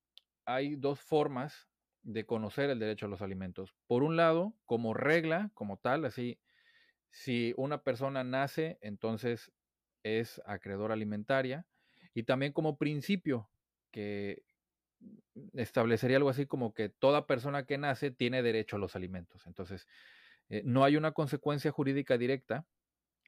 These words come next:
pero sí hay una propuesta de una consecuencia jurídica. Esa podría ser una, una diferencia entre los principios y las reglas como tal. Pero bueno, entonces,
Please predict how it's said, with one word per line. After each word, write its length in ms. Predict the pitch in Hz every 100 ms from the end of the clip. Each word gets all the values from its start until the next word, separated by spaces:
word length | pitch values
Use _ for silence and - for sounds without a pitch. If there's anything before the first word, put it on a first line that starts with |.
| _
pero 200 | 123 120
sí 220 | 113 135
hay 160 | 131 135
una 400 | 131 139 139 135 _ _ _ _ _ _ _
propuesta 600 | 127 110 - 180 160 113
de 80 | 110
una 160 | 107 101
consecuencia 560 | 107 95 104 107 104
jurídica. 500 | - 98 92 - - - _
Esa 260 | 123 123 139
podría 340 | 139 135 139
ser 160 | 135 139
una, 260 | 139 131 127
una 180 | 131 131
diferencia 420 | 117 117 120 117
entre 200 | 117 110
los 160 | 95 -
principios 600 | 101 95 110 - 104 - _ - - _ _
y 100 | 107
las 160 | 101 92
reglas 340 | 107 107 101
como 180 | 101 87
tal. 180 | - - _ _
Pero 120 | 117
bueno, 200 | 131 101 - _ - - - - - _ _
entonces, 500 | 139 143 165 135 -